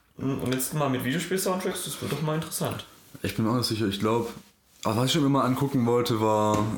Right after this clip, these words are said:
Speaker 2: ähm, das gibt's regelmäßig, vor allem in, in, äh, Frankfurt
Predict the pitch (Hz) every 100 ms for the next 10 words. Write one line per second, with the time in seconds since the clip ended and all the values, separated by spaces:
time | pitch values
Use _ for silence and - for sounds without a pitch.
0 | - 101 101 104 104 104 104 - - _
1 | - 104 113 131 - 120 135 135 131 135
2 | - 95 107 104 104 98 101 98 98 98
3 | - - - - - - 98 98 98 -
4 | 107 113 139